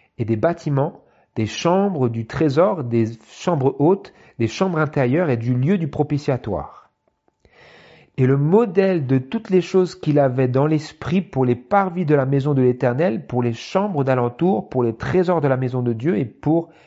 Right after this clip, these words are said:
les trésors des choses saintes. Et ici, dans le verset douze, avant que je lise le verset dix-neuf, je vous le lis tel que c'est écrit. Non, je vais vous le lire après. Je vais d'abord lire le verset dix-neuf.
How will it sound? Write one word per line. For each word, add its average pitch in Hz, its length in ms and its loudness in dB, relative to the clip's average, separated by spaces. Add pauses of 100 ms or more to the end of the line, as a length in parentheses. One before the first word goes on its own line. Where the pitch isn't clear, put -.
(100)
les 107 180 -4
trésors 147 460 0
des 131 100 -2
choses 123 400 0
saintes. - 640 -4 (1120)
Et 127 100 4
ici, 170 360 0
dans 151 160 4
le 139 80 4
verset 131 360 0
douze, 185 280 0
avant 135 180 2
que 135 120 -2
je 123 100 0
lise 135 300 0
le 131 60 2
verset 123 260 0
dix-neuf, 127 520 -2 (300)
je 120 100 -2
vous 131 120 4
le 139 80 6
lis 214 160 0
tel 131 160 0
que 143 80 -2
c'est 135 240 -4
écrit. 202 320 -4
Non, 135 160 0
je 127 100 -2
vais 156 140 4
vous 151 160 0
le 160 60 0
lire 156 120 2
après. 165 400 0
Je 117 60 -8
vais 113 80 -4
d'abord 147 280 2
lire 135 200 2
le 120 80 2
verset 120 320 -4
dix-neuf. 123 480 -6